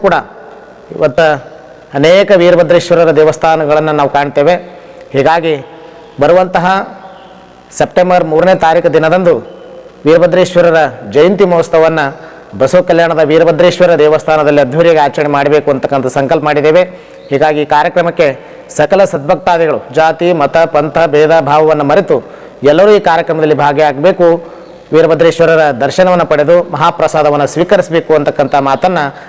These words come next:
ನಮ್ಮ ಬಸವ ಕಲ್ಯಾಣದ ನಾಡಿನ ಎಲ್ಲ ಜನತೆಗೆ, ಭಕ್ತಾದಿಗಳಿಗೆ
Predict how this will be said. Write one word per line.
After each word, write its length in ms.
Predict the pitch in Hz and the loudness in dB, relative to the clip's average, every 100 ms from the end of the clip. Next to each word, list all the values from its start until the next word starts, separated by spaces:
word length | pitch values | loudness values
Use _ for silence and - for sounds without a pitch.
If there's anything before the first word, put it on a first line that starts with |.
| - 143 | -14 -4
ನಮ್ಮ 120 | 143 131 | -2 0
ಬಸವ 180 | 135 156 | 0 0
ಕಲ್ಯಾಣದ 340 | 160 160 156 156 143 | 0 0 0 0 -2
ನಾಡಿನ 240 | 143 143 139 135 | -2 0 0 2
ಎಲ್ಲ 160 | 160 180 | 2 0
ಜನತೆಗೆ, 380 | 151 139 165 160 147 - - - - | 0 0 2 2 0 -8 -20 -12 -6
ಭಕ್ತಾದಿಗಳಿಗೆ 640 | 139 170 170 147 147 165 | -4 -2 -2 -2 0 0